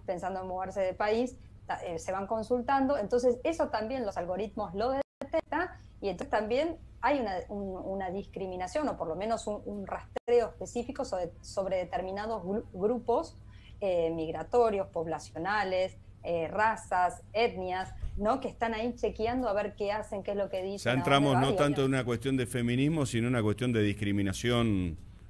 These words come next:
Speaker 2: este, de ser humano, racial incluso.
Speaker 1: En general, de diversidades, sí,
Speaker 2: Claro.
Speaker 1: género, lo que nosotros llamamos género y diversidades.
Speaker 2: Género y
Speaker 1: Entonces,
Speaker 2: diversidad.
Speaker 1: ¿qué es lo,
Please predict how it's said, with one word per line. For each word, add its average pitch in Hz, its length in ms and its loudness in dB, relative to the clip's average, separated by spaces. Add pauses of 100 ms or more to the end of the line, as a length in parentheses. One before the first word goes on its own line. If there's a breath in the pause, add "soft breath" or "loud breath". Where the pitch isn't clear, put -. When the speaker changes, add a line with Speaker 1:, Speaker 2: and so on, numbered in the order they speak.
(180)
Speaker 2:
este, 85 380 0
de 87 160 0
ser 107 200 2
humano, 117 400 6
racial 101 520 6
incluso. 101 240 4
Speaker 1:
En 90 40 0
general, 214 460 4
de 185 120 4
diversidades, 202 960 2
sí, 202 160 -2
Speaker 2:
Claro. 190 260 2
Speaker 1:
género, 254 320 2
lo 190 100 -2
que 180 120 -10
nosotros 202 360 -4
llamamos 233 320 0
género 226 320 0
y 202 60 0
diversidades. 165 840 -2
Speaker 2:
Género 104 320 -2
y 95 60 2
Speaker 1:
Entonces, 330 320 0
Speaker 2:
diversidad. 78 160 -6
Speaker 1:
¿qué 311 60 4
es 320 40 4
lo, 330 180 4